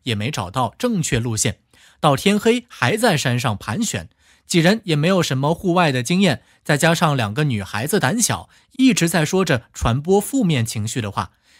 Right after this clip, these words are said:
一行人是越走越慌啊，两个男生还吵了起来。这时一个女孩发现他们正坐在一个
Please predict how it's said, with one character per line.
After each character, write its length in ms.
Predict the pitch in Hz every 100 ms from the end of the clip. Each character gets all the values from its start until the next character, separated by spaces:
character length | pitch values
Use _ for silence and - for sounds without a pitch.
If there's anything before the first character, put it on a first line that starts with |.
| -
一 100 | 240
行 180 | 180 196
人 220 | 165 170
是 220 | - - 170
越 280 | 208 190
走 220 | 131 98 101
越 140 | 117
慌 240 | 131 185
啊， 160 | 160 104 _ _
两 200 | 180 175
个 100 | 202
男 200 | 190 202
生 240 | 233 254 240
还 220 | - 226
吵 340 | 202 - 98 92
了 140 | 226
起 160 | - 107
来。 160 | - _ _ _ _
这 140 | 208 196
时 260 | 165 - 190
一 60 |
个 120 | 190
女 120 | 175 117
孩 200 | 123 143
发 180 | 160
现 220 | 156 123 -
他 140 | 156
们 120 | 143
正 200 | 131 156
坐 180 | 139 143
在 140 | 127 104
一 120 | 113
个 260 | 143 113